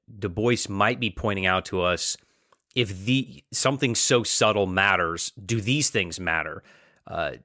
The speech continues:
do, do what, what details matter and what details don't matter? Where do you draw the line? Because there's a lot of symbology in, in specific items, specific people, names, places.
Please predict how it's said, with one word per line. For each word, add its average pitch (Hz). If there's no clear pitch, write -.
do, 104
do 104
what, 110
what 135
details 135
matter 107
and 98
what 110
details 92
don't 82
matter? 78
Where 120
do 120
you 113
draw 95
the 87
line? 80
Because 120
there's 120
a 135
lot 127
of 135
symbology 107
in, 95
in 92
specific -
items, 92
specific 101
people, 107
names, 104
places. 117